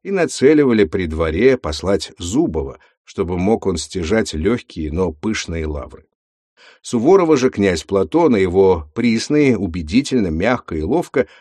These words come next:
склоняли принять войска на Украине и быть готовым идти на французов либо на турок. Поход этот выставлялся перед ним как дело более значимое, чем гоняться за персами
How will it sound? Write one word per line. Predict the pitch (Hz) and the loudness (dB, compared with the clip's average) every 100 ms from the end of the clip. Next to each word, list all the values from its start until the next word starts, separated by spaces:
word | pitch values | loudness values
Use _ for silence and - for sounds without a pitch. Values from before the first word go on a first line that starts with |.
| _ | _
склоняли | - - 139 175 156 131 | -16 -4 -2 0 0 0
принять | 120 127 131 - | 0 0 0 -2
войска | 107 101 - 123 | -2 -2 0 0
на | 110 98 | 2 0
Украине | 85 98 123 180 117 85 - _ - | -2 -2 0 0 -2 -2 -6 _ -12
и | 101 | -2
быть | 170 123 | -2 2
готовым | 123 113 147 131 117 113 | 0 2 2 4 4 0
идти | - 131 | 0 0
на | 104 | 0
французов | 98 92 87 190 135 87 107 | -2 -4 0 0 2 -2 -2
либо | 156 120 107 | 0 2 2
на | 113 107 | 2 0
турок. | - 85 71 - _ _ _ _ _ _ _ | -2 -12 -10 -12 _ _ _ _ _ _ _
Поход | 120 135 196 190 | -8 2 2 2
этот | 131 123 - | 0 -4 -8
выставлялся | 98 104 - 92 120 117 - 98 | -6 -6 -4 0 2 0 -2 -6
перед | 95 85 80 | -6 -8 0
ним | 135 131 - _ _ | 2 2 -2 _ _
как | - 92 | -8 -8
дело | 80 110 117 90 | -2 0 2 2
более | 76 113 147 151 | 2 2 4 2
значимое, | 127 135 90 - 73 67 | 2 0 0 -6 -10 -10
чем | 78 95 82 | -8 -6 -2
гоняться | 110 107 104 80 98 | 0 2 2 0 -2
за | 92 95 | 0 0
персами | 127 120 - 85 76 | 0 -2 -2 -4 -4